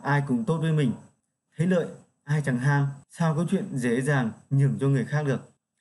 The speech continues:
Về chuyện tình cảm, năm nay có điểm báo hỷ sự, mệnh chủ dễ gặp được người xứng đôi vừa lứa.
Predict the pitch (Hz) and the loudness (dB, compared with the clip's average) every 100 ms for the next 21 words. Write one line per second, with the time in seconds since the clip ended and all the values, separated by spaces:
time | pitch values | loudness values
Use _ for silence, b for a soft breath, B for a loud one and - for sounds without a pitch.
0 | _ _ 147 143 160 147 131 117 107 113 | _ _ -2 0 -2 0 0 2 0 -4
1 | B _ 147 165 160 151 143 170 165 127 | B _ 0 2 2 0 -2 -2 0 0
2 | 120 123 165 - _ 135 120 127 151 - | 0 0 -2 -6 _ -2 -2 0 -2 -4
3 | - _ _ _ _ _ 143 160 139 127 | -14 _ _ _ _ _ -2 -2 -2 0
4 | 117 123 - _ 127 120 120 143 143 143 | 0 -4 -10 _ -6 -2 0 0 0 0
5 | 123 131 131 104 - 143 165 156 139 135 | 0 0 0 -2 -2 0 2 0 0 0
6 | 110 120 143 | 0 0 -2